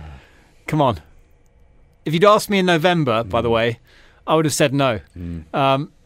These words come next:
Speaker 1: I've completely flip-flopped, uh, knee-jerk reaction, of course. Um, I'm gonna say he will.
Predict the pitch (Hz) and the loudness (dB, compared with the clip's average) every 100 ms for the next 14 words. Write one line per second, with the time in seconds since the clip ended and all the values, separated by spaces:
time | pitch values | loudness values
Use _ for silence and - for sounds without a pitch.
0 | _ 151 147 - 156 220 180 180 160 160 | _ -2 0 -2 0 2 2 0 0 -2
1 | - 135 135 - - - _ 151 139 156 | 0 0 0 -4 -12 -14 _ -2 0 2
2 | 180 196 143 156 147 - 143 135 151 - | 0 0 2 2 2 0 0 0 -2 -2
3 | 143 143 - 123 - 147 143 - - - | 0 0 -6 -14 -2 0 0 -4 -8 -14
4 | - - - - - 139 139 139 139 123 | -20 -20 -20 -20 -4 0 2 2 -2 -6
5 | - _ _ - _ _ _ _ _ - | -16 _ _ -20 _ _ _ _ _ -8
6 | - 190 190 - 170 165 185 110 | -2 2 2 2 2 2 2 0